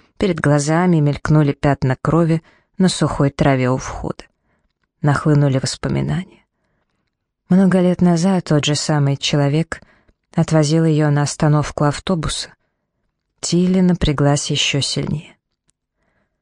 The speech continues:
Наконец полицейский автомобиль преодолел путь к вершине холма и остановился. Не выходя из машины, Тилли разглядывала свой старый дом.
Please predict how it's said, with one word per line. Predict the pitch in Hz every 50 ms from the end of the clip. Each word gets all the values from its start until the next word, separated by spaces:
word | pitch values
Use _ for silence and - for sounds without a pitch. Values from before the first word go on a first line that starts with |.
| _ _ _ _ _ _ _ _ _ _ _ _ _ _ _ _ _
Наконец | 175 175 - 226 226 254 254 - -
полицейский | - 202 190 175 - - 208 196 - - - 185
автомобиль | 180 170 - - 180 170 170 170 165 165 196 220 226 196
преодолел | - - 160 160 156 147 165 165 180 196 190 180
путь | - - 196 208 208 - -
к | -
вершине | 170 170 156 - - - 170 165 160
холма | 156 - - 160 151 147 151 160 170 180 180
и | 170
остановился. | 165 - - - - 156 156 156 156 151 165 180 180 175 - - - - - - _ _ _ _ _ _ _ _ _ _ _ _ _ _
Не | 156 147
выходя | 147 147 - - 160 156 147 156 147
из | 143 143
машины, | 147 143 147 - - - 175 175 165 151 147
Тилли | - - - 180 175 175
разглядывала | 165 151 147 143 143 143 147 143 156 170 165 156 151 156 151 160 160 - - - _ _
свой | - - - 139 165 190
старый | - - - - 151 147 147 143 139 139 -
дом. | - 147 143 147